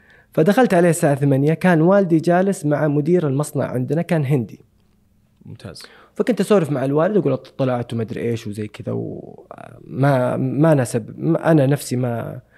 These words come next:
Speaker 1: أبي أغير ال-، ال-،
Speaker 2: مم.
Speaker 1: ال-،
Speaker 2: ما ارتحت.
Speaker 1: ما ارتحت.
Speaker 2: مم.
Speaker 1: فاللي كان موجود المدير، فكان يحكي للوالد إن أنا حسيت كذا كذا، فهمت؟ وقال له: "فعلا صح." أحمد سحب ال-، الملف و-،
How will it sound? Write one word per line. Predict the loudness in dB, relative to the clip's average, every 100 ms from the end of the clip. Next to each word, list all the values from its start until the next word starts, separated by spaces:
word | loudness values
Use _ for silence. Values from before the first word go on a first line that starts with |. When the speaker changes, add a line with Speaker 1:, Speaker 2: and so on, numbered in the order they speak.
| -20 _ _
Speaker 1:
أبي | 0 4 4
أغير | 4 2 2 2 0 -6
ال-، | -16 -16
ال-، | -14 -14 -10
Speaker 2:
مم. | -12
Speaker 1:
ال-، | -12 -8
Speaker 2:
ما | -6
ارتحت. | -4 -8 -12 0
Speaker 1:
ما | 0
ارتحت. | 0 -6 -18 -16
Speaker 2:
مم. | -14 -14 -20 _ _ _ _ _
Speaker 1:
فاللي | -2 2 4 6 4 2 0 -6 -12 -6 -6 -8 -18 -8 -2 0 2
كان | 4 4
موجود | 6 4 4 2 4
المدير، | 2 2 2 0 0 -8 -8
فكان | -2 0 0
يحكي | 0 0
للوالد | 2 4 2 0 -2
إن | -2
أنا | 0 0
حسيت | -2 -2 0 0
كذا | 0 -2
كذا، | 0 -2 -2
فهمت؟ | -2 -2 -4 -4
وقال | -2 0
له: |
"فعلا | 0 -2 -2
صح." | -2 -6
أحمد | -6 -6 -6 _ _
سحب | -4 -4 -4 -8
ال-، | -8 -10 -12 -8
الملف | -4 -4 -4 -12
و-، | -10